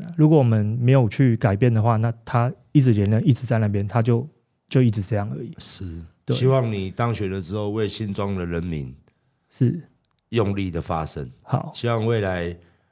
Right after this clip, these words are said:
Speaker 2: 你进立法院可以在，可以看到你在那边咆哮，好不好？
Speaker 1: <laughs> 好。
Speaker 2: 好不好？
Speaker 1: OK。
Speaker 2: 不管总统是谁。
Speaker 1: 是。
Speaker 2: 不管总统是谁。
Speaker 1: 是这样。
Speaker 2: 兄弟。
Speaker 1: 没错，没错。
Speaker 2: 对，不管总统是不是国民党的，我们
Speaker 1: 对。
Speaker 2: 要，
Speaker 1: 是，我，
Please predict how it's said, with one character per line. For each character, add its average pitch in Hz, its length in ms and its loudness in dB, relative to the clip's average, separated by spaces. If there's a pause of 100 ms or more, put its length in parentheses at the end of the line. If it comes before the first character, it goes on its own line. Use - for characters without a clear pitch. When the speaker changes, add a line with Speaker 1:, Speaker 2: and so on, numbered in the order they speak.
(100)
Speaker 2:
你 92 80 -6
进 123 160 -2
立 117 100 -2
法 95 220 0
院 104 260 -2
可 113 160 -2
以 95 80 -2
在， 101 280 -2 (180)
可 110 120 -4
以 98 60 -4
看 107 180 -4
到 104 140 -2
你 87 60 -2
在 92 100 -4
那 95 100 -2
边 87 40 -6
咆 82 260 -4
哮， 78 400 -8
好 85 140 -8
不 87 60 -2
好？ 80 280 -6 (160)
Speaker 1:
<laughs> - 240 -20
好。 113 440 6
Speaker 2:
好 90 120 -4
不 92 60 2
好？ 95 240 2
Speaker 1:
OK。 127 100 4
Speaker 2:
不 - 20 6
管 117 160 8
总 127 140 2
统 113 140 -2
是 110 100 -4
谁。 78 180 -8 (200)
Speaker 1:
是。 117 260 8 (140)
Speaker 2:
不 160 80 0
管 110 180 0
总 95 120 -4
统 95 180 -6
是 82 120 -10
谁。 - 240 2
Speaker 1:
是 143 40 4
这 139 80 8
样。 127 100 8
Speaker 2:
兄 113 80 0
弟。 113 220 -2
Speaker 1:
没 135 160 10
错， 143 180 6
没 123 160 6
错。 113 260 6
Speaker 2:
对， 104 180 4
不 90 140 2
管 143 140 4
总 131 140 2
统 117 100 2
是 123 160 -2
不 113 100 0
是 110 260 -2
国 104 140 0
民 98 200 -2
党 76 260 -4
的， 67 80 -12 (180)
我 95 120 -4
们 101 360 -4 (300)
Speaker 1:
对。 113 220 4
Speaker 2:
要， 98 360 2 (200)
Speaker 1:
是， 117 300 6 (200)
我， 127 320 4